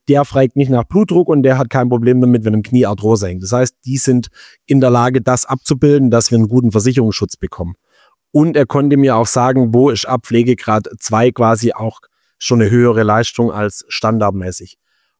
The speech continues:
Und für diese Information hätte ich das selber rausfinden wollen, hätte ich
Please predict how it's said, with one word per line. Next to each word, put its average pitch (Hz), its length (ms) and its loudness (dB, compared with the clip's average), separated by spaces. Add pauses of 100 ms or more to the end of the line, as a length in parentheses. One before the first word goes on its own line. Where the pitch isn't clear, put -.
(160)
Und 117 160 -2
für 123 100 -2
diese 185 320 2
Information 156 720 2
hätte 113 140 2
ich 113 80 -4
das 117 140 -4
selber 147 240 0
rausfinden 113 680 -2
wollen, 113 460 0 (300)
hätte 123 180 0
ich 107 200 -2